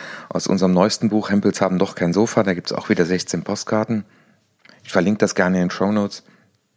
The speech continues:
Das ist deswegen da drin, weil ganz viele Leute, glaube ich, einen Job machen, äh, weil ganz viele Leute irgendwas studiert haben, weil ganz viele Leute einen Beruf ergriffen haben, ich ja damals auch,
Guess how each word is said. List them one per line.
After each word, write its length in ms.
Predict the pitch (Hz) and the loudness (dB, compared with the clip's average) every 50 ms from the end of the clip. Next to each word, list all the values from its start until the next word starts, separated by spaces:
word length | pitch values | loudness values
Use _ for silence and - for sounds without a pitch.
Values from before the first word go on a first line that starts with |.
| _ _ _ _ _ _ _ _ _ _ _ _ - - - - - - - - - - - - | _ _ _ _ _ _ _ _ _ _ _ _ -20 -20 -20 -20 -20 -20 -20 -20 -20 -18 -6 -4
Das 160 | 98 95 135 | -2 0 0
ist 160 | 131 - - | 0 2 2
deswegen 380 | 131 135 131 - 143 143 139 131 | 0 0 0 -2 -4 -4 0 0
da 100 | 123 113 | 0 -2
drin, 240 | - - 123 123 | 0 -2 0 2
weil 120 | 117 110 107 | 2 2 4
ganz 240 | 117 117 120 127 - | 4 2 2 0 0
viele 240 | - 131 131 120 | -2 0 2 2
Leute, 300 | 107 107 110 104 117 135 | 4 4 4 4 4 2
glaube 280 | 127 - 110 107 107 104 | 2 2 0 0 0 0
ich, 60 | - | 0
einen 100 | 107 101 | 0 2
Job 220 | - 117 120 - - | 2 2 0 0 -4
machen, 440 | 90 82 80 82 98 107 135 - - _ _ - - - - - - - - - - _ _ _ | -6 -6 -4 -6 -6 -8 -8 -12 -16 _ _ -20 -20 -20 -20 -20 -20 -20 -20 -20 -20 _ _ _
äh, 320 | - 95 95 95 92 95 98 - | 2 2 4 2 2 0 0 0
weil 140 | 95 95 | 0 2
ganz 300 | 95 - 104 131 139 - | 2 2 0 2 0 0
viele 220 | - - 139 127 110 | 0 0 2 2 2
Leute 400 | 101 98 95 101 110 120 - 120 | 2 2 2 2 2 2 2 0
irgendwas 420 | - - 117 123 123 110 107 - | 2 2 2 2 0 -2 -4 -4
studiert 480 | - - 104 90 - 107 123 139 - - | -4 -6 -6 -2 2 2 2 2 2 0
haben, 500 | 90 90 92 98 101 120 127 143 - 104 | 0 2 2 0 0 -2 -4 -2 -2 -2
weil 320 | 98 98 98 98 95 98 | 0 0 2 2 0 -2
ganz 260 | 95 - 95 101 117 | -2 -2 -2 -2 -2
viele 260 | - - 131 127 113 104 | 0 0 2 2 4 4
Leute 260 | 101 107 113 - 120 | 4 4 4 2 0
einen 160 | 104 98 - - | -2 -2 -4 -6
Beruf 400 | - - 101 95 90 120 139 - | -4 -4 -2 0 2 0 0 0
ergriffen 420 | - 98 - 104 104 - - 101 90 | -2 -4 -4 -6 -6 -2 -2 -2 0
haben, 340 | 87 90 90 92 107 127 151 - _ - - - - - - - - _ _ _ | 0 0 0 0 -2 -4 -6 -8 _ -20 -20 -20 -20 -20 -20 -20 -20 _ _ _
ich 120 | - 110 - | -4 0 4
ja 120 | 117 107 | 4 4
damals 400 | 101 107 101 104 101 95 90 - | 4 4 4 4 4 2 2 0
auch, 420 | - - 98 110 139 147 - - | 0 2 2 2 2 0 -4 -10